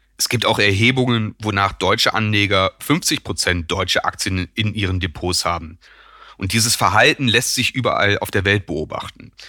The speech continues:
Das haben deutsche Investoren nicht exklusiv. Das amerikanische Finanzunternehmen Charles Schwab, das hat festgestellt, dass Investoren in den U S A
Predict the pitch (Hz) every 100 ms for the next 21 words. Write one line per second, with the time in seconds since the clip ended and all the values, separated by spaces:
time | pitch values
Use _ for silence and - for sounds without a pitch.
0 | - - - - 104 104 98 113 - 113
1 | 101 104 101 - 101 101 101 - 101 -
2 | 107 113 113 - - - _ _ - -
3 | - _ _ _ - 90 - - 95 92
4 | 87 104 139 135 139 131 - 104 92 107
5 | 113 110 101 101 98 - 90 90 - -
6 | 87 98 110 - - - _ 98 - 95
7 | - 131 - 139 - 120 113 117 - _
8 | _ - 90 - - 113 101 92 - 120
9 | 135 156 156 110 104 95 107 98 - -
10 | 98 104